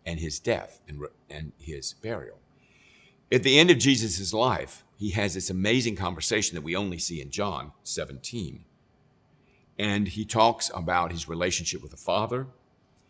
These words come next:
He prays for the disciples that they may be able to carry on after his death.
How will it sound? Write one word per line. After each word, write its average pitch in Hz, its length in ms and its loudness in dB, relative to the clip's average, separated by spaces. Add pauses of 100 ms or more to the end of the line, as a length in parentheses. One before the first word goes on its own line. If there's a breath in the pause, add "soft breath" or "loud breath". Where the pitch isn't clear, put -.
(100)
He 87 140 -6
prays 123 540 4
for 104 120 -8
the 92 100 -6
disciples 87 800 -6 (960)
that 85 140 -14
they 92 120 -6
may 90 180 -2
be 85 200 -6
able 82 160 -8
to 76 60 -12
carry 92 460 -4
on 87 260 -6
after 80 320 -12
his 69 120 -8
death. - 360 -12